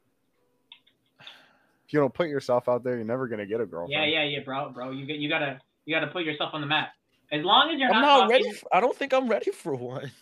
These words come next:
Speaker 3: <laughs> I mean,
Speaker 2: No,
Speaker 3: I'm
Speaker 2: no, no, I
Speaker 3: trying
Speaker 2: know,
Speaker 3: to,
Speaker 2: I know,
Speaker 3: you
Speaker 2: I
Speaker 3: know?
Speaker 2: know. Like, I'm, I'm just saying, like, like, as long as you don't speak on their name in a bad way and just, just, like, you can say they're pretty. Like, a lot of girls are like, like, or, uh, or like,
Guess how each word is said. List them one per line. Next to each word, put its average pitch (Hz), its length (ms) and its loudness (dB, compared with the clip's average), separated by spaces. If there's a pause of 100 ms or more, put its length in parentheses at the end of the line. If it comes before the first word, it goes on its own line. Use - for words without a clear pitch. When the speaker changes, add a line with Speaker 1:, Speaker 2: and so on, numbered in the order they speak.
(240)
Speaker 3:
<laughs> - 340 -20
I 156 40 -6
mean, - 20 -2
Speaker 2:
No, 220 60 2
Speaker 3:
I'm 196 200 2
Speaker 2:
no, 175 60 2
no, - 60 4
I - 40 2
Speaker 3:
trying 165 140 6
Speaker 2:
know, 180 120 2
Speaker 3:
to, 175 60 -2
Speaker 2:
I 160 100 4
know, 170 120 2
Speaker 3:
you 147 60 -2
Speaker 2:
I 185 100 -2
Speaker 3:
know? 127 80 -6 (120)
Speaker 2:
know. 147 60 -8
Like, 156 160 0
I'm, 185 220 0
I'm 190 140 2
just 190 140 -10
saying, 135 280 -2
like, 123 220 -2 (920)
like, 143 300 4 (560)
as 175 160 -4
long 165 340 0
as 233 100 -2
you 269 120 -2
don't 254 260 -2 (140)
speak 175 280 -4
on 160 120 -6
their 170 120 -8
name 131 240 -4
in 131 80 -10
a 127 60 -10
bad 123 300 -6
way 107 320 -20 (200)
and 147 140 -8
just, 147 180 -6 (140)
just, 143 160 -10 (500)
like, 151 180 -4
you 165 220 -4
can 247 200 -2
say 247 140 0
they're 220 120 -2
pretty. 196 300 -4
Like, 120 160 -8 (120)
a - 20 -4
lot 247 240 0
of 214 60 -8
girls 185 280 -4
are 160 80 -6
like, 139 240 -2 (680)
like, 127 160 -2 (340)
or, 123 240 -6
uh, 113 260 -6 (200)
or 139 100 -10
like, 123 200 -6